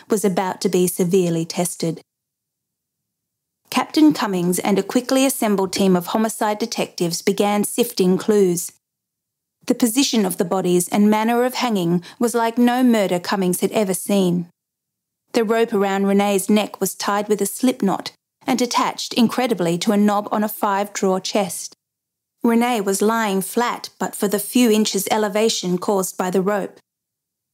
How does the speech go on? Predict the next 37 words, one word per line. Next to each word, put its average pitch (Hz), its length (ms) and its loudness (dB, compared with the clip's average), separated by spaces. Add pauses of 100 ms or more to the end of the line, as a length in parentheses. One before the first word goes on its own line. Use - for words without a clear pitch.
(140)
Leslie 254 420 4
was 247 140 0
in 233 120 4
a 233 40 2
sitting 240 380 0
position, 170 640 -2 (320)
her 240 100 0
buttocks 247 480 -6
just - 260 -6
inches 254 360 2
off 185 160 -6
the 190 80 -6
floor. 202 480 -2 (920)
A 220 60 -2
rope 220 360 -2
was 208 180 0
looped 240 280 2
around 233 340 0
her 262 120 2
neck 220 260 2
several 214 480 -2
times 180 540 0 (240)
and 226 180 2
tied 233 360 -2
to 220 100 -2
a 214 60 2
vertical 220 480 0
beam 196 320 0
about 196 340 -2
a 208 60 0
metre 208 360 2
above 180 300 -2
the - 80 -4
floor, 180 540 -2 (100)
within 226 320 4
her 190 160 -2
reach. - 540 -2